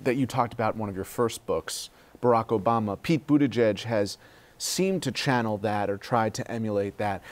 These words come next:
To me, The West Wing and Matt Santos is the best example of how you go from a brokered convention to a unified electorate, and that, that may be a third option after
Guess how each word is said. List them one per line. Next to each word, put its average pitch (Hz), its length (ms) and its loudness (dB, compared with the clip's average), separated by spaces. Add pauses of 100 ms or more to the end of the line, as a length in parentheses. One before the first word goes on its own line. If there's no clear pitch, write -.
(160)
To 143 120 4
me, 147 300 6
The 113 120 2
West 120 400 2
Wing 117 240 0
and 104 120 -2
Matt 110 240 -2
Santos 113 600 -4
is 104 120 -8
the 107 100 -6
best - 340 -2
example 101 640 -4
of 98 60 -6
how 107 140 -2
you 104 140 -4
go 104 200 0
from 107 200 -6
a 95 60 -4
brokered 117 460 0
convention 104 600 -6
to 104 140 -6
a 98 40 -2
unified 101 480 -2
electorate, 117 500 0 (480)
and 143 260 4
that, 139 260 4 (520)
that 170 360 6 (440)
may 139 320 0
be 131 500 2
a 117 100 4
third 135 640 0
option 131 640 -2 (160)
after 113 540 -2